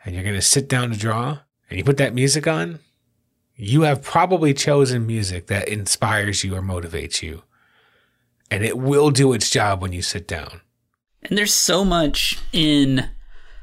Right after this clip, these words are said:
Speaker 2: um, memory that's tied to music.
Speaker 1: Yes.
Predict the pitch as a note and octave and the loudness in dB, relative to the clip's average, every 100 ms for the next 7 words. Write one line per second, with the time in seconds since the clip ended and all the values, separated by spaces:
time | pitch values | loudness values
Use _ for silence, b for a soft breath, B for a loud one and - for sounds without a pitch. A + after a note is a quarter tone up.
0 | b b - B2+ A#2+ A2+ A2+ - - - | b b 2 4 4 4 0 -2 -4 -10
1 | - - C#3+ C#3 C#3+ D3 C3 B2 A#2+ C3+ | -20 -10 -2 2 4 4 4 4 2 0
2 | G3+ - - B2 - - - A#2+ A#2+ - | -2 -6 -4 -2 -2 -4 -2 0 0 -2
3 | - A#2+ A#2 G#2 G#2+ G#2+ G2+ - - - | -2 0 2 0 0 0 0 0 0 -2
4 | - | -6